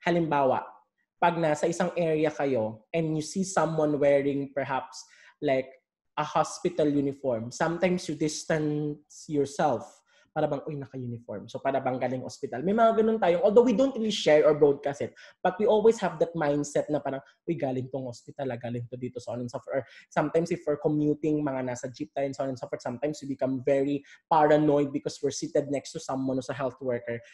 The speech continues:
You see, these are stigma that we really have to, you know, para bang subukan nating tanggalin sa ating mga mindset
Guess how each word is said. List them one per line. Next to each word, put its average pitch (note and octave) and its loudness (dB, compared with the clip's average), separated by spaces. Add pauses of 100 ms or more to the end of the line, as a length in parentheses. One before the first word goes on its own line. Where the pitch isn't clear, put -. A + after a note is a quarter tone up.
(160)
You E3 -6
see, G3 -4
these F#3+ 2
are E3 2 (320)
stigma C#3+ -4
that C#3+ -4
we D3+ -6
really D3+ -4
have C3+ -6 (160)
to, C3+ 0 (480)
you E3 -2
know, C#3+ -2 (1040)
para E3 4
bang D#3 -2
subukan F3 -2
nating F3 -2
tanggalin D#3+ 2
sa - -8
ating C#3+ -6
mga C#3 -4
mindset C3 -6